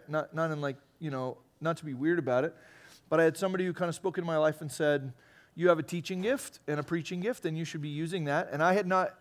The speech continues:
I had not recognized that teaching gift in my own life. So somebody recognized something God had made in me that I myself didn't even see.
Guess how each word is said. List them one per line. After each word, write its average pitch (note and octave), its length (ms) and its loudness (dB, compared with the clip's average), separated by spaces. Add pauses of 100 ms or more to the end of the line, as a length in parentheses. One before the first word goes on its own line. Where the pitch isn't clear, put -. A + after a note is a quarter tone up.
(100)
I F3+ 100 6
had F3+ 120 4
not D3+ 180 0
recognized F3+ 480 0
that D#3 160 2
teaching F3+ 300 -6
gift F3 180 0
in D#3+ 80 -2
my E3 100 0
own F3 140 0
life. F3 180 4
So C#3 140 -8
somebody F#3+ 320 0
recognized F3+ 560 4
something F3 280 -2
God D#3+ 200 6
had D#3 100 0
made D#3+ 280 -2
in C#3+ 200 -4
me D#3 360 -2 (300)
that C#3 120 2
I E3+ 160 6
myself E3+ 400 0
didn't E3 180 0
even D3 180 -4
see. G3 360 -4